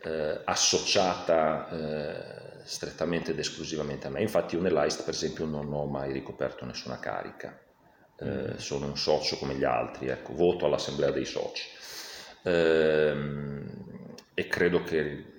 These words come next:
Speaker 1: così rimarrà la
Speaker 2: Mm.
Speaker 1: situazione, per quanto mi riguarda, rimarrà così anche in futuro. Eh,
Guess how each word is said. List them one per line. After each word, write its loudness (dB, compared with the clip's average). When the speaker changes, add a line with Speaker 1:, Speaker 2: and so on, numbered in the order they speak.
Speaker 1:
così 2
rimarrà 2
la -6
Speaker 2:
Mm. -
Speaker 1:
situazione, 0
per -8
quanto -6
mi -8
riguarda, -6
rimarrà -6
così -12
anche -8
in -8
futuro. -10
Eh, 0